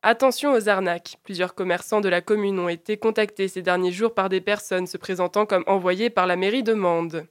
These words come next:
Elles leur proposent des encarts publicitaires, notamment sur des panneaux d'affichage avec des offres particulièrement basses. La mairie tient à préciser qu'elle ne commercialise aucun espace publicitaire et qu'elle n'est pas à l'origine de cette démarche. Les commerçants sont donc invités à la plus grande vigilance face à ces vendeurs peu scrupuleux.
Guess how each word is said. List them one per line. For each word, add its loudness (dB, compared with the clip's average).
Elles 2
leur 4
proposent 2
des 0
encarts 0
publicitaires, -2
notamment 0
sur -6
des -4
panneaux -2
d'affichage -2
avec -2
des -4
offres -2
particulièrement 0
basses. 0
La 6
mairie 4
tient -2
à 2
préciser -6
qu'elle 0
ne 0
commercialise -4
aucun 4
espace 0
publicitaire -2
et -2
qu'elle 0
n'est 0
pas 0
à 0
l'origine -2
de 0
cette -2
démarche. -4
Les 2
commerçants 0
sont -4
donc -2
invités 2
à 6
la 2
plus -8
grande 2
vigilance 2
face -2
à -4
ces -6
vendeurs 0
peu -6
scrupuleux. -8